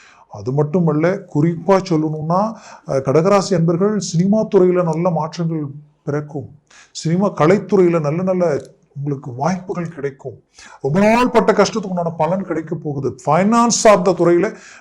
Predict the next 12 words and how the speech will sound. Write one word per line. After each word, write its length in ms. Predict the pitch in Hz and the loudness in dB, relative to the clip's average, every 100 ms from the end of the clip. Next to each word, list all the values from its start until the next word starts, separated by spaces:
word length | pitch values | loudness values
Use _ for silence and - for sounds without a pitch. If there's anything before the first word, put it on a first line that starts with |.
| _ | _
உண்மையிலேயே 520 | 127 160 202 214 226 | 0 2 4 6 6
சொல்லணும்னா, 840 | 233 196 185 175 175 208 202 175 131 127 _ _ _ | 6 4 4 2 2 2 4 2 0 -12 _ _ _
நிறைய 380 | - 156 185 214 | -2 2 6 6
பணம் 260 | 208 190 180 | 6 2 4
கொடுத்து 520 | 180 202 - 202 156 - - _ _ | 2 0 0 -2 -2 -8 -20 _ _
இன்னைக்கு 300 | 147 147 143 | -4 -2 0
எல்லாமே 420 | 131 185 196 208 | 2 2 4 4
இழந்து 360 | 151 170 208 214 | 4 4 4 2
நிக்கக்கூடிய 480 | 185 196 190 170 | 4 2 2 0
நிலைமைக்கு 380 | 143 151 185 180 | 0 -2 -2 -2
ஆனவங்க 400 | 151 160 151 151 147 | -4 -4 -6 -8 -6
பலர். 280 | 139 156 | -6 -6